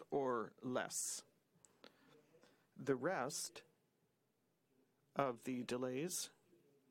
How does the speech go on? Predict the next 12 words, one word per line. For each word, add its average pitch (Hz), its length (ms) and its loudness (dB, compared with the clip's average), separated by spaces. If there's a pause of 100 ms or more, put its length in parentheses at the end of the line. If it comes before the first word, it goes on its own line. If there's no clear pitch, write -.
(520)
beyond 147 440 0
fifteen 123 440 -2
minutes 127 540 -4 (480)
were, 139 420 2 (180)
uh, 135 60 2
uh, 123 540 0 (360)
refused 147 540 2
by 123 80 4
the 117 100 -2
Court 110 200 -4
of - 100 -6
Appeal. 107 340 -2